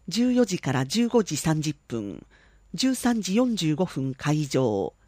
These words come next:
内容、将来の気候の変化をミニゲームで楽しく学ぶ。講師、野田陸夫氏、気象庁大気海洋部。講師の写真があります。その他、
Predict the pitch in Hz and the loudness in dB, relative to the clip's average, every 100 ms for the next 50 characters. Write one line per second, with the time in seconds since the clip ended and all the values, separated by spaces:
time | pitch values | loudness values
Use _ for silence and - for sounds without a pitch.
0 | - _ _ _ 175 190 185 165 147 123 | -20 _ _ _ 2 2 2 2 4 4
1 | 101 _ - - _ - - 262 254 226 | 0 _ -20 -20 _ -12 0 4 4 4
2 | 185 151 147 - - 254 254 226 233 190 | 4 0 -2 -6 2 2 4 2 0 -2
3 | - 120 95 - - - 190 247 240 240 | -4 -2 -2 -4 -10 0 2 4 6 6
4 | 202 147 135 139 190 - - 135 127 139 | 4 2 0 2 0 0 -2 -2 0 0
5 | 139 127 - _ _ _ _ _ _ - | 0 -2 -8 _ _ _ _ _ _ 4
6 | 233 190 - 117 - _ _ - _ 180 | 6 6 -2 -6 -8 _ _ -20 _ 0
7 | 185 247 233 196 202 185 175 - 113 - | 2 4 2 0 2 2 2 -2 -6 -12
8 | _ _ _ _ - - - 262 247 - | _ _ _ _ -10 -4 2 2 2 0
9 | 151 143 185 233 - 214 - 190 185 175 | 0 0 2 0 0 -6 0 2 4 4
10 | 131 113 117 - _ _ _ _ - 240 | 2 -2 -6 -10 _ _ _ _ 0 2
11 | 247 - 127 - 139 - 170 143 139 131 | 2 -2 -2 0 -2 -2 -4 0 0 0
12 | 131 117 123 - - - _ _ _ _ | -2 -4 -6 -8 -8 -12 _ _ _ _
13 | _ _ _ _ - - 175 190 - 90 | _ _ _ _ -8 0 2 2 0 -4